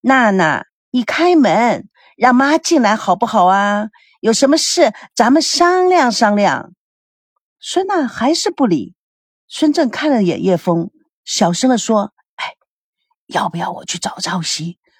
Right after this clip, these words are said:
问问看又怎么了？”孙正说完就往外面走，叶枫一把拉住他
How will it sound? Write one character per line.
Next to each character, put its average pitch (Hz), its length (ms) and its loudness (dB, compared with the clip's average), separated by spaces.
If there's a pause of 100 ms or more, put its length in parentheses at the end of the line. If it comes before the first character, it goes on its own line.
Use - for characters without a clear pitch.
(180)
问 254 180 4
问 185 120 0
看 196 260 -4
又 269 300 2
怎 - 200 -8
么 151 100 -10
了？” 175 300 -6 (720)
孙 330 280 0
正 330 240 0
说 - 240 -4
完 226 200 2
就 247 160 2
往 139 120 -2
外 190 160 0
面 165 160 0
走， - 260 -8 (500)
叶 285 160 2
枫 277 240 0
一 349 140 2
把 - 200 0
拉 165 200 -6
住 156 140 -6
他 151 260 -12